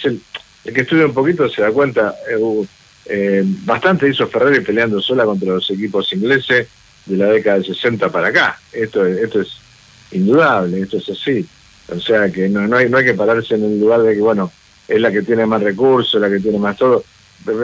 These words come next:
Ferrari está en Italia y, en, y, y la base de la Fórmula uno es Inglaterra,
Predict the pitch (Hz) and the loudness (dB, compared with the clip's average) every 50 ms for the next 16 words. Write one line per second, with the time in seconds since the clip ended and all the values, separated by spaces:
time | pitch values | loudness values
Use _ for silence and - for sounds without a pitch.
0 | 120 113 101 - 139 - 226 208 190 151 127 - 131 113 113 110 110 - 156 - | 0 0 2 2 2 4 4 4 4 2 2 2 0 0 0 -2 0 0 0 2
1 | 160 165 160 156 135 120 110 110 110 117 117 110 107 110 113 113 110 117 117 117 | 2 2 2 2 2 2 0 0 0 -2 -4 -4 -4 -4 -2 -2 -4 -4 -4 -2
2 | 117 117 110 - - - - 113 113 117 147 175 175 - - 120 110 107 - 139 | -2 -2 -4 -6 -12 -10 -4 0 2 2 2 2 0 0 0 0 0 0 0 -2
3 | 143 127 117 120 131 151 160 151 143 - - 107 101 107 107 - 165 165 160 165 | -2 0 2 2 2 4 2 2 0 -2 -2 -2 -2 -2 0 2 2 2 4 2
4 | 165 - | 2 0